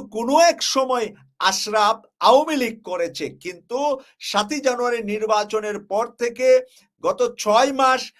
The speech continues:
আমার সাথে একাধিক লাইভ করেছে। সবচাইতে বেশি কড়া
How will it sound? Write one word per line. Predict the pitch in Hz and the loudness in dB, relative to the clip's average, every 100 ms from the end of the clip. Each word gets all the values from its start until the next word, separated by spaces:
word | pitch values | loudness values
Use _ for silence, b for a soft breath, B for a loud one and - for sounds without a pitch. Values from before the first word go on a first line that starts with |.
| b b | b b
আমার | 156 214 240 | -4 -2 -2
সাথে | 247 240 254 | -4 0 0
একাধিক | 185 185 247 285 302 - | 2 -2 0 0 -2 2
লাইভ | 226 233 - | 2 2 -2
করেছে। | 240 233 233 233 220 B | -4 -4 -4 -4 -6 B
সবচাইতে | - - - 285 320 _ - 320 302 294 302 277 | -12 -8 0 2 2 _ 2 2 2 -6 -4 -4
বেশি | 175 254 262 - 262 254 - | -4 -2 -2 -4 -8 -8 -8
কড়া | 233 262 247 262 | 0 0 2 0